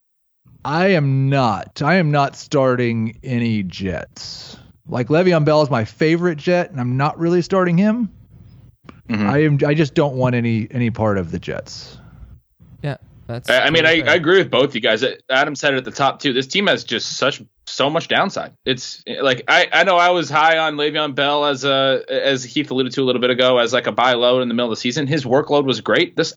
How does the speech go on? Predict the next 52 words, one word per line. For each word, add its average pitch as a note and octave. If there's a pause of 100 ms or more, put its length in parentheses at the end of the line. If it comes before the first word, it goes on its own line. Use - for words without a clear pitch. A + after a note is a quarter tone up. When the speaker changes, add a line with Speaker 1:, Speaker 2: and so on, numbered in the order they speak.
Speaker 2:
offense C#3+
has D3
been B2 (440)
horrible. D#3+
<laughs> A2+
You D3
can't E3+
trust E3+
any F#3
of A#2
these F#2
guys. - (320)
Speaker 1:
And C#4
Speaker 3:
Absolutely. G#3
Speaker 1:
like, A3
I C4+
don't, A#3+ (100)
I G#3
said A3
that. C#3
I D#3
wasn't F3
total, D#3+
it F3+
wasn't, F3+
like, D#3
a, C#3
a B2
mocking C#3+
thing, A2+
because D3
he B3
had A#3+
a A#3
good E3+
stretch -
Speaker 2:
Yeah. D3+ (260)
Speaker 1:
against D#3+
some F#3+
bad E3+
opponents, G#3 (200)
but B2+
that's A3
over. B2+
Speaker 2:
Mm-hmm. F#2 (280)
Speaker 1:
They, D#3
they F#3
aren't A#3
playing F3
bad C#3
teams D3
anymore, F#2+